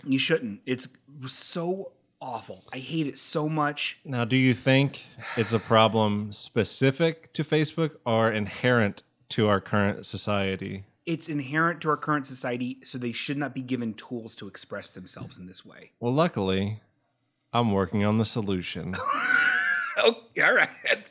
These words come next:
Speaker 1: that sounded planned, but it wasn't.
Speaker 2: Yeah, it absolutely wasn't. Uh, in this, I'm speaking specifically right now about the United States of America.
Speaker 1: Okay.
Speaker 2: But this is just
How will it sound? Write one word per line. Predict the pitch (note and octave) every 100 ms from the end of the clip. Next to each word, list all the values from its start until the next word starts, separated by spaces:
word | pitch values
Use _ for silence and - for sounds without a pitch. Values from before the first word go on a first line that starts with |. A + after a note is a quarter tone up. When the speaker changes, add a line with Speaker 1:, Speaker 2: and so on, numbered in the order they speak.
| - -
Speaker 1:
that | F#3 F#3
sounded | F3+ E3+ D#3 C3+ C3+
planned, | E3 E3+ C3
but | A2
it | A2+
wasn't. | B2 C#3+ A#2 G#2+ _ _ _ _ _ _
Speaker 2:
Yeah, | B2+ A2+
it | G#2+ A2
absolutely | G#2 A#2 A#2 A2+
wasn't. | A2 G2 G2+ -
Uh, | G#2+ G#2 G2+ G2+ - _ _ _ _ _ _ _ _ - _ _ _ _ _ _ _ _ _
in | B2+ B2+
this, | D3+ E3 - - _ _ _
I'm | D#3 D3
speaking | - G3+ F3+ D#3
specifically | - A2 D#3 E3 D#3 D#3+
right | D3 D3
now | D3 D3 D3+ C#3+ -
about | A2+ A#2 A2 A2 - _ _
the | A2+
United | A2+ A2 G#2+
States | - A2 -
of | F#2+
America. | G2+ A2 B2 B2 C3 C3 C#3
Speaker 1:
Okay. | D#3+ - - - - - - - -
Speaker 2:
But | A#2+
this | C3+ C#3+
is | C#3+ G#2+
just | G#2 B2 B2 - -